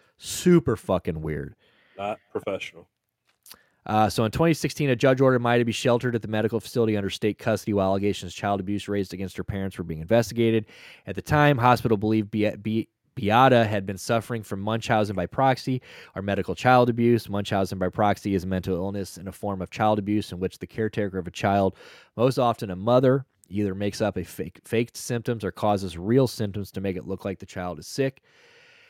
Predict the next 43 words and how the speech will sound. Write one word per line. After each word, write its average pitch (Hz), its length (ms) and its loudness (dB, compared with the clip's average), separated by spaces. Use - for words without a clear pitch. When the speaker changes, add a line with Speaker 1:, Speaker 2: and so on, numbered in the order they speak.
Speaker 1:
After 101 200 0
Speaker 2:
Like 113 80 10
Speaker 1:
winning 135 180 4
a 123 40 2
Speaker 2:
the, 117 100 4
Speaker 1:
tri- 123 100 6
Speaker 2:
uh, 107 300 6
Gypsy 131 320 2
and 107 100 -2
Dee 107 120 -4
Dee 104 100 -2
Blanchard 95 460 -6
Speaker 1:
Yeah, 104 160 -2
Speaker 2:
shit. 87 100 -6
Speaker 1:
Gy-, - 240 -2
yeah, 104 400 -2
dude, 87 200 -4
that 101 180 0
shit 85 160 -6
was 71 100 -14
fucked - 460 -4
up. 69 240 -10
Didn't 127 140 -4
she - 100 -8
ki-, - 160 -12
Speaker 2:
Yeah. - 60 -4
Speaker 1:
it - 20 -2
was 160 120 -2
the 165 40 -2
one 143 80 0
that 98 140 -10
she 95 120 -10
killed 120 260 0
her 98 60 -2
mom, 95 320 -6
right? 85 260 -8
Speaker 2:
Uh, 117 340 4
her, 117 460 2
her 110 480 2
mentally 107 380 -4
challenged 101 480 -2
boyfriend 92 580 -2
did. 90 220 -6